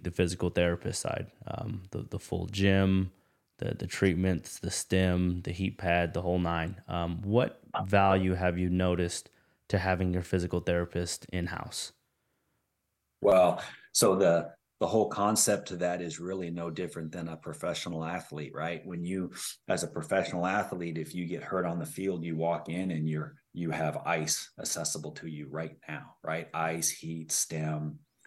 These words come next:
Speaker 2: uh, flexibility, range of motion exercises, just the evaluation of what's really going on, right? And it's tied right next to our health center. So there's a lot of wins to that. The win is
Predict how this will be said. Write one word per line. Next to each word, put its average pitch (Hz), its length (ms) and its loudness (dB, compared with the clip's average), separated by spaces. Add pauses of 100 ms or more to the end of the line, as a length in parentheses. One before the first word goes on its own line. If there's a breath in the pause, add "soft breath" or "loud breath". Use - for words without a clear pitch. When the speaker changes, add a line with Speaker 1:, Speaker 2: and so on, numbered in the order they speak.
(120)
Speaker 2:
uh, 73 320 -6 (220)
flexibility, 87 680 -2
range 85 260 -2
of 82 60 -4
motion 82 360 -4
exercises, 80 1040 -4
just - 220 2
the 123 140 6
evaluation 92 760 0
of 80 140 -8
what's 87 280 -6
really 85 200 -6
going 76 260 -6
on, 76 260 -6
right? 80 300 -8
And 95 100 -6
it's - 140 -4
tied 107 320 -4
right 85 180 -2
next 87 200 -6
to 92 100 -8
our 76 140 -4
health 90 240 -4
center. 73 360 -6 (380 loud breath)
So - 140 0
there's 107 180 6
a 92 60 4 (120)
lot 104 120 6
of 95 100 0
wins 95 280 -4
to 78 100 -12
that. 78 240 -6
The 90 60 -4
win 110 280 0
is 95 260 0